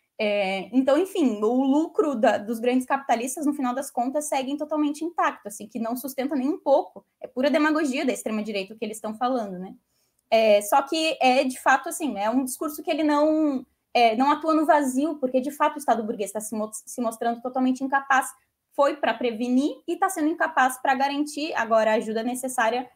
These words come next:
é, pras pessoas, né? Só que a resposta pra isso, e isso é o que a extrema-direita jamais vai falar, é que pra reconstruir as cidades, pra reconstruir as vidas das pessoas,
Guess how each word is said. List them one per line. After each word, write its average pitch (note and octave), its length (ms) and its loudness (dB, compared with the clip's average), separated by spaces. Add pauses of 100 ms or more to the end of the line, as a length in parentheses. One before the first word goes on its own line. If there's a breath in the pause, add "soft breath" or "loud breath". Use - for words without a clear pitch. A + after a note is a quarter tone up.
(260)
é, A#3+ 300 4
pras C#4 380 0
pessoas, D4 600 0
né? G#3 160 -4
Só B3+ 160 -4
que B3+ 80 -2
a C4 40 2
resposta C4 460 0
pra B3+ 200 2
isso, C4 440 -4
e A3+ 140 -2
isso B3+ 140 -2
é C4 40 0
o A#3+ 80 -4
que B3 60 -6
a - 20 -2
extrema-direita G#3 640 -8
jamais G#3+ 420 -2
vai B3+ 160 -2
falar, G#3+ 480 0 (340)
é C4 100 2
que D4 100 -4
pra A#3 140 4
reconstruir B3 460 -2
as D4+ 80 -2
cidades, B3 480 0
pra A3+ 120 -8
reconstruir A#3 480 -4
as C#4+ 120 0
vidas A3+ 220 -4
das G#3+ 160 -4
pessoas, C4+ 680 -2